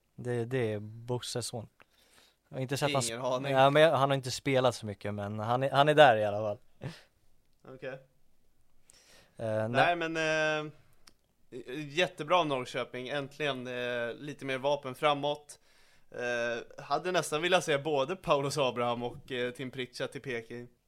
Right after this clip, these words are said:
Speaker 1: Ja, jag håller med. Eh, f-, i matchen igår så körde de ju med Shabani och, eh, eh, Björk, så att, eh, ja. Nu, eh, kan vi ju ta det avsnittet på onsdag, men, eh,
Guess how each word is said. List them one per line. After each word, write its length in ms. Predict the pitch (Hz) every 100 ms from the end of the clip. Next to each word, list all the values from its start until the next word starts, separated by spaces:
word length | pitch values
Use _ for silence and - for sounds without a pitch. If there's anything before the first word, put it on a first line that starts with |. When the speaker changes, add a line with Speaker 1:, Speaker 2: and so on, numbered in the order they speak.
| _ - - _ -
Speaker 1:
Ja, 320 | - 120 127 127
jag 60 |
håller 160 | 127 131
med. 240 | 139 120 104 -
Eh, 540 | - 113 113 117 113 120 -
f-, 320 | - - -
i 120 | - 135
matchen 360 | 135 - 135
igår 280 | 123 139 143
så 120 | 131
körde 280 | 120 120 120
de 120 | 131
ju 60 | 113
med 160 | 113
Shabani 580 | - 120 117 127 127 120 120
och, 400 | 110 - - 113
eh, 400 | 120 113 107 98 - - - _
eh, 240 | 123 107 104
Björk, 680 | 113 135 139 104 104 - -
så 160 | -
att, 300 | 107 - _
eh, 340 | 110 110 110 110 -
ja. 340 | - 120 123 131 _ _ _ - - _ _ _ _
Nu, 440 | 139 135 139 131
eh, 460 | 127 123 120 120 123 -
kan 160 | - 123
vi 60 |
ju 60 | 120
ta 140 | 120
det 100 | 113
avsnittet 460 | 117 113 120 113 110
på 80 | 127
onsdag, 340 | 127 117 120
men, 320 | 110 110 117
eh, 280 | 117 117 117